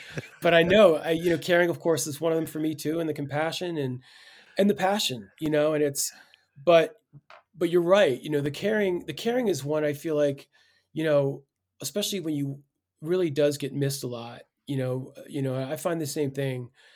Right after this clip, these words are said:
Speaker 2: You know, I, I work with, with older kids in, like, at the college level,
Speaker 1: Yeah.
Speaker 2: um, young people, but, um, but I feel like it, you know, that gets lost a lot, you know, it, it gets overlooked.
Speaker 1: Yeah.
Speaker 2: Um, so I,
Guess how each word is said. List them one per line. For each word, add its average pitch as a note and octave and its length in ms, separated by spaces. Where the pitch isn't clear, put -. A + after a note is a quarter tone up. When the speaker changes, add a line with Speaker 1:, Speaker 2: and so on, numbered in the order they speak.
Speaker 2:
You C#3+ 120
know, C3 420
I, - 120
I - 160
work D3 240
with, C#3 220
with B2+ 180
older C#3+ 240
kids C3+ 240
in, C3+ 120
like, C3 200
at C#3+ 80
the - 80
college D3 400
level, B2+ 460
Speaker 1:
Yeah. C3 80
Speaker 2:
um, B2 380
young C3+ 200
people, B2+ 380
but, C3+ 280
um, C3 460
but D3+ 100
I D#3 80
feel D#3 140
like D3 160
it, D#3 180
you E3 80
know, D3 80
that D3 200
gets C#3+ 180
lost C#3 320
a C3+ 40
lot, B2 320
you C3+ 120
know, C3+ 180
it, C3+ 160
it D3 100
gets D3+ 180
overlooked. B2+ 720
Speaker 1:
Yeah. F#2 640
Speaker 2:
Um, C3 200
so C#3 180
I, D3+ 100